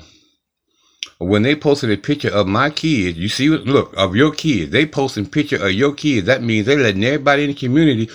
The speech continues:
who don't know you or your kids, they letting them know exactly what they look like. Now, you gotta think about the intentions behind that. It, and they're not good.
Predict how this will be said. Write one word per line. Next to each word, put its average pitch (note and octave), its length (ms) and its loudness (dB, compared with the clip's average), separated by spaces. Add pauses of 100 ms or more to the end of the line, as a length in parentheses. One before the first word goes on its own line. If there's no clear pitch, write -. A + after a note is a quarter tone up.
(140)
who B2 160 2
don't D3 380 2
know F#2 440 0 (1300)
you G#2+ 640 2
or G2+ 80 4
your F#2+ 200 0
kids, G2+ 400 0
they A2+ 140 2
letting C3+ 240 4
them C3+ 140 4
know D#3 260 6
exactly C#3 460 0
what C#3 200 2
they D3+ 140 4
look G#3 220 0
like. D#2 280 -6 (1080)
Now, - 100 -4
you A2 160 -2
gotta C#3+ 200 2
think C3+ 200 -4
about C3+ 260 0
the D3 140 4
intentions E3 400 -4
behind F3+ 480 0
that. D#2 200 -4 (1700)
It, G2 220 -2
and B2+ 200 4
they're C3+ 120 4
not E3+ 300 4
good. B3+ 380 2